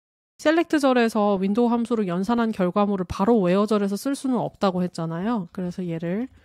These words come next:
from 절 서브 쿼리로 감싸주겠습니다. from 절 서브 쿼리로 감싸주고요.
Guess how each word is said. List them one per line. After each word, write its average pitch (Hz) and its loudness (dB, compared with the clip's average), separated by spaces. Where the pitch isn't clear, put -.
from 269 -2
절 247 -2
서브 285 -4
쿼리로 214 -4
감싸주겠습니다. - -8
from 208 -6
절 208 -6
서브 233 -6
쿼리로 214 -4
감싸주고요. 180 -4